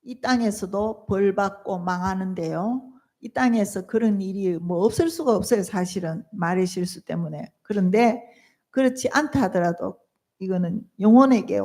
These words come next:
온전히 그 일이 일어나는 것입니다. 그다음에 말의 실수를 없게 하려면 정직하게 말해야 합니다.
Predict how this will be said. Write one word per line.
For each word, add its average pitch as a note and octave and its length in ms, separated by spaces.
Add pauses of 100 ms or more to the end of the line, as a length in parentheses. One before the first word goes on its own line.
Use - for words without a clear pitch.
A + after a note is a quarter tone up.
온전히 G3+ 600
그 F#3 340
일이 F#3+ 420
일어나는 F#3 600
것입니다. - 600 (100)
그다음에 A3 420
말의 G#3 440
실수를 G#3+ 420
없게 G3+ 240
하려면 G3 480 (600)
정직하게 C#4+ 920
말해야 F#3+ 500
합니다. F#3 640